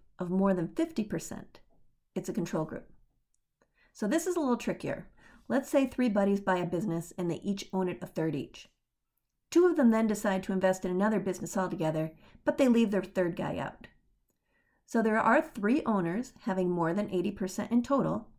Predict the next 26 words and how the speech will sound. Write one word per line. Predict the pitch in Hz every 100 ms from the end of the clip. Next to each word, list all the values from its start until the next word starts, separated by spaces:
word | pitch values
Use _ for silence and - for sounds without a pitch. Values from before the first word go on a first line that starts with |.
| _ _ _ -
Between | 180 196 185
the |
three | 185 208 285
of | 196
them, | 165 170 196 -
they | 180
own | 170 165
a |
hundred | 165 160 160
percent | 175 - 196
of | 196
both, | 226 - -
right? | 131 233 - - _ _ _ _ - - - _
So | -
what | 214 233
is | 330
the | 330 254
identical | 185 165 196 190 190 180 -
ownership? | 147 135 - - - _ _ _ _ _ _ _
The | 160
two | - 254
guys | 226 226 202 208 208
that | 185 190
are | 175
in | 170 -
each. | 170 - - -